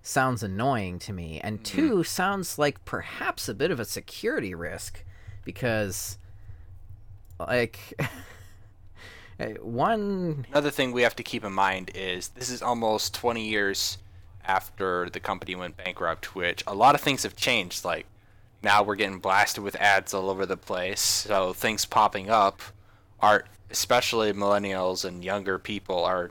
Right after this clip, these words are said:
Speaker 2: just super exposed to all these pop-ups, so we just automatically ignore them and get annoyed by them. But twenty, almost twenty years ago, it pr-,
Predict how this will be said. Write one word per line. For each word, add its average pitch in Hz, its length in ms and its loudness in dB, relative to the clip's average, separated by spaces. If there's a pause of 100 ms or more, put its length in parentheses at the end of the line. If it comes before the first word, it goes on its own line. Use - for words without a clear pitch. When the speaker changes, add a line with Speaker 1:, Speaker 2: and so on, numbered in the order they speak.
Speaker 2:
just - 300 -6 (500)
super 131 460 4
exposed 117 460 4
to 104 100 0
all 107 200 6
these 107 200 -2
pop-ups, 110 600 4
so 98 360 2
we 98 160 -2
just 90 400 -4 (100)
automatically 101 680 4
ignore 95 440 -2
them 92 220 -4
and 90 120 -8
get 98 120 -2
annoyed 107 340 0
by 85 140 0
them. 85 240 -6 (540)
But 101 300 2 (120)
twenty, 160 520 2
almost 131 300 2
twenty 123 220 0
years 135 240 2
ago, 82 400 0 (400)
it 151 120 -6 (220)
pr-, - 100 -10